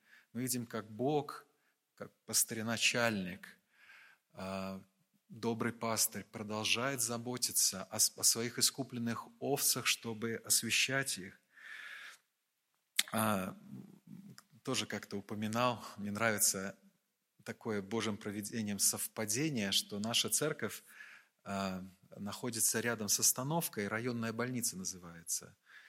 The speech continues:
Вот в скором времени, когда мы с-, снова сюда будем приезжать, будем ехать до остановки районной больницы. Я думаю,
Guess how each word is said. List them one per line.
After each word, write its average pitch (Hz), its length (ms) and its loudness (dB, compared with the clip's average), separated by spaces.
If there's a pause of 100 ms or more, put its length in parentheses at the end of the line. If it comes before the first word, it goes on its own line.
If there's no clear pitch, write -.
(360)
Вот 90 320 -14 (100)
в - 60 -10
скором 101 400 -2
времени, 104 320 0
когда 98 260 -6
мы 98 240 -2
с-, - 200 0
снова 107 300 0
сюда 101 260 -2
будем 95 200 -6
приезжать, 117 500 0
будем 113 320 -2
ехать 107 360 -4
до 101 180 -2
остановки 110 540 0
районной 117 400 -4
больницы. 123 500 -2
Я 101 100 -4
думаю, 110 380 -2